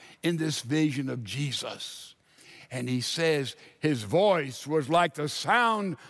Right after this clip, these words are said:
the roaring sound of many waters. And he said his face shone like the sun,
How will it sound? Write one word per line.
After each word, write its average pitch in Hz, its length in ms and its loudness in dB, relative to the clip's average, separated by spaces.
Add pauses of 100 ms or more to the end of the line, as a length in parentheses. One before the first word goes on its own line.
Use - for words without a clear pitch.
the 196 100 4
roaring 226 560 6
sound 247 640 2
of 226 80 2
many 262 240 0
waters. 233 1000 0 (880)
And 127 80 -6
he 123 80 -2
said 131 280 -2
his 123 200 -6
face - 840 -12 (760)
shone 139 720 -4
like 120 420 -4
the - 140 -16
sun, - 960 -6